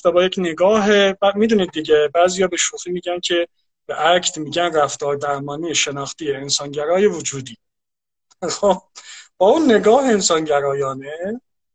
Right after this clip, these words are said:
و با اون نگاه رفتارگرایانه، این دوتا، اه، برای اونایی که این دو سنت رو می‌شناسن امیدوارم خیلی، اه، تعجب آور نباشه، چون بودن کسانی قبل از اکت که انسانگرایی و رفتارگرایی رو سعی کردن با همدیگه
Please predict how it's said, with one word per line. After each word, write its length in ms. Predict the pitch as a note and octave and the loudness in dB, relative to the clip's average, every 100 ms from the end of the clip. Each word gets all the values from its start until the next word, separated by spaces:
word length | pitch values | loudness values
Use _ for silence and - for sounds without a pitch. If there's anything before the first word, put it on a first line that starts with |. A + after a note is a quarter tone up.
| _ | _
و 80 | D3 | -4
با 100 | D3 | 0
اون 220 | F3 A3+ | 2 4
نگاه 400 | G#3+ F3 F3+ F3 F3+ | 2 4 2 4 2
رفتارگرایانه، 1500 | E3+ D#3+ C#3 - C#3 C3+ C3+ C3+ C3 C3 B2+ C3+ C#3+ F3+ A3+ - | 0 2 0 -2 -8 -8 -8 -8 -10 -12 -12 -12 -12 -12 -12 -10
این 140 | G3+ | -6
دوتا، 440 | F#3+ E3+ E3+ E3+ - _ | -6 -2 0 -2 -6 _
اه، 300 | C#3 B2+ - _ | -16 -16 -18 _
برای 280 | D3+ D#3 F3+ | 0 2 2
اونایی 320 | F3 E3+ F#3 | 2 0 -2
که 300 | F3+ E3+ E3 - - - _ | 2 2 2 -2 -18 -20 _
این 160 | D#3 D3 | -14 -2
دو 320 | D3 C#3+ C#3+ | 0 0 -2
سنت 380 | - D3+ D3 - | -2 -2 -2 -4
رو 80 | D3 | -6
می‌شناسن 640 | D3+ D3 C#3+ F3 F#3 D#3 | -6 -4 -2 0 0 0
امیدوارم 400 | D3 C#3 E3+ F3 | -6 -6 -6 -6
خیلی، 400 | D3+ D3 E3 E3+ _ _ _ _ | -8 -6 -4 -6 _ _ _ _
اه، 480 | C3+ C3 C3 B2+ B2 | -14 -12 -10 -10 -12
تعجب 540 | B2+ D#3 C#3 C#3 C#3+ C#3+ | -6 -2 0 0 -4 -2
آور 300 | C#3+ F3 F3 | 0 2 2
نباشه، 440 | E3 B2 - C3 | 2 0 -4 -6
چون 220 | C3+ D#3 | -6 -8
بودن 440 | D3+ E3 D#3 F#3 C3 | -8 -6 0 0 0
کسانی 680 | B2 A2+ B2+ B2+ B2+ B2+ _ _ _ | -4 -6 -6 -8 -12 -14 _ _ _
قبل 300 | C#3 C3 C3 | 0 0 0
از 220 | C3 B2+ | -2 -2
اکت 600 | - E3 D3+ C3+ B2+ B2+ | -2 2 2 2 -4 -10
که 220 | - C#3+ C#3+ | -8 -6 -6
انسانگرایی 760 | D3 C3 C3+ C3+ C3+ C3+ C3+ D3+ | -6 -6 -4 -6 -6 -6 -8 -4
و 100 | D3+ | -4
رفتارگرایی 840 | C#3 C#3 B2 C#3 B2+ C3+ C3 C3+ | -4 -6 -8 -10 -12 -10 -10 -8
رو 60 | D3 | -6
سعی 220 | - C#3 | -6 -6
کردن 280 | C3+ C#3 C#3 | -8 -10 -10
با 140 | B2+ | -10
همدیگه 460 | B2 B2 B2 C#3 | -10 -10 -6 -6